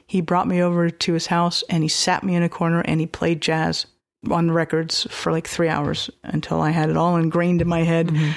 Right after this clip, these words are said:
Speaker 1: so that I could move forward and take the jazz course as well. I've had a lot of wonderful people in my life, but, you know, Ron was basically the person that pushed me to audition for McGill, and he passed away before I got into McGill, but he pushed me to do it, so.
Speaker 2: Wow.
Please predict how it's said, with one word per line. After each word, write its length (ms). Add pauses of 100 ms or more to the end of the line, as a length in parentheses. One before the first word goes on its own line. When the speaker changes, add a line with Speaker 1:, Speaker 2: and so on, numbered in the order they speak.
Speaker 1:
so 140
that 120
I 80
could 160
move 160
forward 240
and 100
take 200
the 100
jazz 300
course 260
as 140
well. 200 (200)
I've 80
had 100
a 60
lot 180
of 140
wonderful 340
people 240
in 80
my 80
life, 300
but, 200 (300)
you 100
know, 140
Ron 320
was 240
basically 560
the 260 (180)
person 300
that 180
pushed 280
me 200 (320)
to 300
audition 380
for 140
McGill, 360
and 120
he 100
passed 280
away 120
before 340
I 60
got 160
into 180
McGill, 320
but 200 (140)
he 120
pushed 260
me 100
to 60
do 140
it, 140
so. 240 (160)
Speaker 2:
Wow. 420